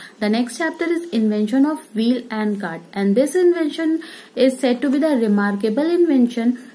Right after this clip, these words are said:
in the period of Neolithic man। तो इस, ये possible कभी हुआ कि जब ये लोग अचानक से देखे कि, जब ऊंचाई से कोई एक log, ट्री का log इस तरह से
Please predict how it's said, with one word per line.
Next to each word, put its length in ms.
in 160
the 220
period 300
of 140
Neolithic 480
man। 320
तो 60
इस, 320
ये 260
possible 580
कभी 340
हुआ 320
कि 160
जब 260
ये 140
लोग 260
अचानक 540
से 100
देखे 420
कि, 220
जब 680
ऊंचाई 440
से 500
कोई 180
एक 180
log, 500
ट्री 440
का 320
log 320
इस 140
तरह 220
से 340